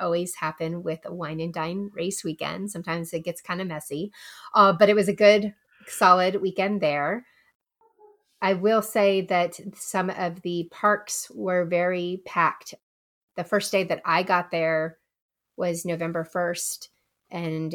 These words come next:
it was lovely. But over the course of the weekend, as the runners poured in, it got busier and busier. And I think this was also the start of Jersey Week is coming up. So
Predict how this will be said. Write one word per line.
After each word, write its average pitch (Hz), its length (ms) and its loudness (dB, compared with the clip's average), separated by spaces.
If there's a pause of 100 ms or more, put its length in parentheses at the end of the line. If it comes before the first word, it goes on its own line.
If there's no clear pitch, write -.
it - 180 -6
was 190 300 -4
lovely. 185 720 -4 (580)
But 156 400 2
over 185 220 -2
the 175 80 -6
course 170 320 -4
of 180 40 -8
the 170 60 2
weekend, 160 300 -2
as 151 160 -4
the 160 100 -6
runners 151 360 -6
poured 156 380 -4
in, 147 300 -4
it 143 260 -10
got 139 280 -6 (200)
busier 160 380 -6
and 143 180 -8
busier. 143 360 -8
And 147 120 -8
I 156 60 -4
think 185 240 -4
this - 180 -6
was 170 140 -8
also 165 260 -2
the 156 120 -8
start 151 640 -4
of 151 240 -10
Jersey 151 440 -8
Week 247 300 -10 (720)
is 202 160 -10
coming 214 380 -8
up. 240 260 -10
So 151 460 -2